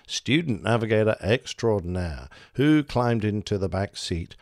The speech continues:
for our first student cruise solo,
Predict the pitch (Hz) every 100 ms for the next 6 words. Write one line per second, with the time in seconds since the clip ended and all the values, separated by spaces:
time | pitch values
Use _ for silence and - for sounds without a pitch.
0 | - _ 101 101 85 73 - - - -
1 | - - - - 95 123 147 - - 107
2 | 104 101 - - 90 92 76 65